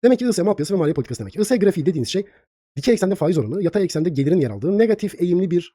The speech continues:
grafiktir. Bu I S üzerindeki her noktalarda, her noktada mal piyasası dengededir. A'da ve B'de.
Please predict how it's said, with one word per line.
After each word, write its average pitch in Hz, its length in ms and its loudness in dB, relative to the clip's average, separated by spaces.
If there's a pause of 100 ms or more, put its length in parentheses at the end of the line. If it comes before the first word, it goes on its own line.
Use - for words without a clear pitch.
(120)
grafiktir. - 360 -6 (220)
Bu 247 120 0
I 208 40 2
S 233 80 0
üzerindeki 180 340 0
her 165 80 -2
noktalarda, 131 380 -4 (240)
her 139 180 2
noktada 113 320 -6 (100)
mal 156 140 0
piyasası 170 300 -2
dengededir. 113 440 -4
A'da 98 200 -12
ve 85 100 -14
B'de. 180 200 -6